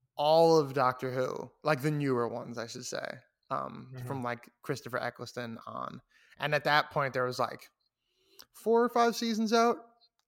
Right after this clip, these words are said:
Speaker 1: and, like, thirteen episodes each, like, forty-five minutes. Like, this was long. And this was peak, like, me watching T V. So, uh, you'd be very proud of me. I watched, like,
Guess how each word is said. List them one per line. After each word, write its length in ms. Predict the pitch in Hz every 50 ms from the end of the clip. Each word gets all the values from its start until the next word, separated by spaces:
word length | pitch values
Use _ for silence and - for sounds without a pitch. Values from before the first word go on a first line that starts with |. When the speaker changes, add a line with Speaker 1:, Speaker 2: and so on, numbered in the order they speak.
| _ -
Speaker 1:
and, 120 | 147 156
like, 160 | 156 151 147 -
thirteen 420 | - 196 190 180 - - 175 170
episodes 420 | 165 165 160 - 165 156 147 127 139
each, 240 | 135 135 135 - -
like, 160 | 120 123 -
forty-five 560 | - - 143 139 135 131 131 139 135 131 123
minutes. 340 | 127 127 120 120 123 120 -
Like, 220 | 123 117 135 - _ _ _ _ -
this 120 | 175 151
was 100 | 135 120
long. 360 | 123 123 123 135 - - 147 - - - - -
And 100 | - - 170
this 100 | 180 160
was 100 | 220 190 - -
peak, 300 | - - 185 175 - 170
like, 180 | 151 135 120
me 220 | 135 143 147 143 135
watching 380 | 135 139 139 131 - 127 123
T 240 | - - - 131 127
V. 300 | 120 123 123 127 139 165 170 - _ _ _ _ _ _ _ _
So, 320 | - - - 143 135 127 127
uh, 220 | 127 127 131 143
you'd 180 | 131 135 143 127
be 80 | 143
very 220 | 131 135 131 131 131
proud 280 | - - 127 127 131 143
of 80 | 139
me. 160 | 151 156 156
I 160 | - - 131 139
watched, 400 | 147 170 190 196 - - - 156
like, 360 | 139 131 135 135 - -